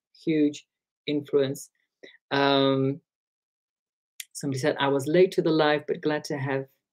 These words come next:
heard some." Thanks, Menno. Thank you, Reed. You can always, you know,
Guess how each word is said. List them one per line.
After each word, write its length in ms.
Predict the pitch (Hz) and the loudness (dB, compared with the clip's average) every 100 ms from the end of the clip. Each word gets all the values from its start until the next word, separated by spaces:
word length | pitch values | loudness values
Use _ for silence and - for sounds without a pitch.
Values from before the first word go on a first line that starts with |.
| _ | _
heard 300 | 139 139 131 - | 0 0 0 -4
some." 500 | - 170 147 143 170 - | -2 -2 0 -4 -8 -4
Thanks, 420 | 240 247 226 - | -2 -2 -4 -6
Menno. 420 | 202 202 202 202 202 _ _ - | -4 -2 -2 -2 -6 _ _ 6
Thank 260 | 311 285 | 8 8
you, 300 | 277 277 269 | 8 8 8
Reed. 260 | 220 240 247 - - | 12 12 12 -2 -4
You 140 | 190 | 0
can 100 | 190 | 4
always, 320 | 180 170 165 | 4 4 2
you 60 | 131 | -2
know, 220 | 131 131 | -4 -6